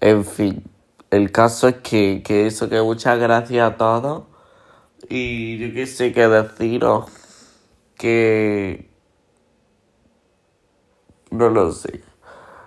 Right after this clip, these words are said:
Es que mira, llevo ya, por ejemplo, llevo ya más días sin subir cosas a TikTok porque es que no me siento bien.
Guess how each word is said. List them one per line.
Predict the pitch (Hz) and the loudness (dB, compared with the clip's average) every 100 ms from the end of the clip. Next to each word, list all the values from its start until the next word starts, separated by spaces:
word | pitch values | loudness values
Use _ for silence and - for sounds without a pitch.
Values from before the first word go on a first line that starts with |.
| _ | _
Es | - 120 - | 0 0 -2
que | - 127 | -2 0
mira, | 113 110 98 92 - - - - | 2 2 2 2 0 -8 -20 -8
llevo | 117 131 131 | 0 2 4
ya, | 135 127 117 92 - - _ _ _ _ _ - | 4 6 6 2 -4 -14 _ _ _ _ _ -2
por | 131 | 2
ejemplo, | 123 131 123 117 117 113 | 2 2 0 0 2 4
llevo | 113 131 | 6 6
ya | 135 135 | 6 6
más | 135 127 | 4 2
días | 127 131 | 2 2
sin | 127 123 | 0 -2
subir | 127 123 117 | 0 0 0
cosas | 135 131 135 123 | 0 2 4 2
a | |
TikTok | 127 117 - 131 131 | 0 -6 0 0 0
porque | 135 - - 120 - - | -4 -6 -4 -6 -6 -14
es | - | -6
que | 127 | 0
no | 123 | 0
me | 135 139 | 0 -2
siento | - 151 - - - - - 123 | -4 -4 -4 -6 -14 -4 0 0
bien. | 71 80 85 - - | 0 0 0 -2 -8